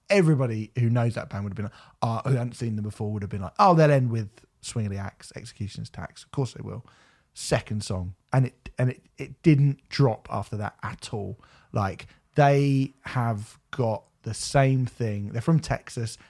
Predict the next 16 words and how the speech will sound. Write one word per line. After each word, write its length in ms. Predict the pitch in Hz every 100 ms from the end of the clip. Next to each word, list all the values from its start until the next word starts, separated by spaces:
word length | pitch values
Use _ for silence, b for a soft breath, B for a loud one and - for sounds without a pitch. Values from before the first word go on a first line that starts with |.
| b
and 100 | 110
they've 160 | 110 107
got 180 | 113 92
the 80 |
same 480 | 107 - - 117 113
thing 280 | 104 113 107
that 120 | 104
Pantera 520 | 110 98 98 101 101
have 160 | 95 110
got. 200 | 98 - _ _ _ _
That 320 | 107 98 -
fucking 540 | - 104 - 110 95 -
come 240 | - 120 104
here. 240 | 87 80 - _ _ _
Like, 160 | 107 -
Conjurer 540 | 202 196 160 147 127